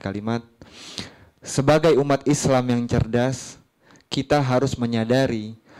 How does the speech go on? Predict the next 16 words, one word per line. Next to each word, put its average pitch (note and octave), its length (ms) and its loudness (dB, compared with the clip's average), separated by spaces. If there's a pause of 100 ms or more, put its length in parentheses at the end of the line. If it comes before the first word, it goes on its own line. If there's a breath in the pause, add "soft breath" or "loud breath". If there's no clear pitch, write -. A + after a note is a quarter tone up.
(220 loud breath)
bahwa B2 640 2
ahlu A#2+ 300 0
sunnah C#3+ 480 -2
wal A2+ 240 2
jamaah A#2 480 0
merupakan A#2 640 -4
kekuatan A2 580 -6
bangsa A2+ 640 -4
dan G#2 240 -6
negara. G2+ 480 -4 (960 soft breath)
Seorang B2 480 2
Habib, C#3+ 560 0 (640 loud breath)
Profesor C3+ 720 2
Doktor C#3 540 2
Muhammad C3 520 -2
Baharun, C3+ 640 0